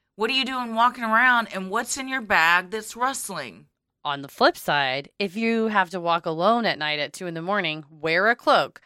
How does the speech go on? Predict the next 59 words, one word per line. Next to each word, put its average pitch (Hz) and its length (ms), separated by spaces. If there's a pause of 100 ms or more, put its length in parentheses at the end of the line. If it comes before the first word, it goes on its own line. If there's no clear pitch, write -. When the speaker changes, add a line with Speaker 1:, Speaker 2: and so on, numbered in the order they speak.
(220)
Speaker 2:
shake - 380
a 233 100
rustling 226 520
bag, 170 420
Speaker 1:
True. 226 320
Speaker 2:
put 180 140
a 190 80
weird 240 320
mask 285 320
on, 165 280 (200)
because 190 260
it, 170 240
then 196 240
they'll 247 220
think 202 280
you're 226 200
the 214 100
weirdo, 151 500
and 170 160
then 170 100
Speaker 1:
Mm-hmm. 170 40
Speaker 2:
they'll 180 200
leave 170 180
you 214 180
alone, 160 500
and 180 220
they'll 175 140
go, 170 160 (260)
"We 330 120
ran 240 280
back 269 200
so 247 280
afraid." 277 720
Speaker 1:
No 156 140
one's 180 180
gonna 208 120
Speaker 2:
That's 208 100
Speaker 1:
fuck 208 80
Speaker 2:
right, 185 60
you 151 80
Speaker 1:
with 139 80
Speaker 2:
did. 147 140
Speaker 1:
you 147 260 (200)
Speaker 2:
Nope. 233 300
Speaker 1:
if 165 260
you 170 100
look 147 380 (320)
like 131 220
a 175 40
Sims 196 440
character 135 500
walking 147 400
<laughs> 156 100
around 131 480
at 151 120
two 123 180
in 123 80
the 143 80
morning. 160 480